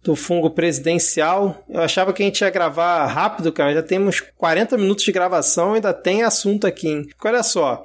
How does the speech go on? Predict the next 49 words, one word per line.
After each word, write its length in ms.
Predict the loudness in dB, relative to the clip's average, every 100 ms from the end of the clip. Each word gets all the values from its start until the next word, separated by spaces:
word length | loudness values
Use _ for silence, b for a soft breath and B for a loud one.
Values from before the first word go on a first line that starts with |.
| -4
o 140 | -2
governo, 400 | 0 0 0 0
o 40 | 0
que 120 | 0
que 100 | 0
ele 120 | -2
fez? 600 | 0 0 2 0 -4 -6 -4
Ele 120 | -2
fez 280 | 0 0 0
uma 140 | 0
espécie 400 | -2 0 0 0
de 80 | 0
pedalada, 640 | 0 0 2 2 2 2 0
né? 160 | -2
Pedalada 580 | -2 0 0 2 2 0
do 120 | 0
Jair, 500 | 0 2 2 0 -2 -4
né? 140 | -4 -2
Que 120 | 0
é 40 |
até 200 | 0 2
a 40 | 0
referência 600 | 0 0 0 0 -2 -2
que 80 |
o 40 | 0
Rodrigo 580 | 0 0 0 0 -4 -6
deu 280 | -2 0 2
aí 120 | 2
na 460 | 2 2 2 0 -6 -8
chamada 600 | 0 0 2 2 2 0
do 100 | -2
bloco, 520 | -2 0 0 -6 -8
porque 380 | -6 -6 -2 -2
o 60 | 0
que 140 | -2
que 80 | -2
acontece? 460 | 0 0 2 -2
A 60 | -2
gente 100 | -4
comentou 420 | 0 0 0 2
aqui 420 | 0 0 -2 -2 -4
que 100 | -2
o 60 | 0
governo 400 | 0 0 0 0
tinha 640 | -2 -2 0 2 2 0 -4
feito 420 | -4 0 0 -2
duas 340 | -2 0 2 2
M 200 | 0 0
Ps 560 | 0 0 0 -2 -6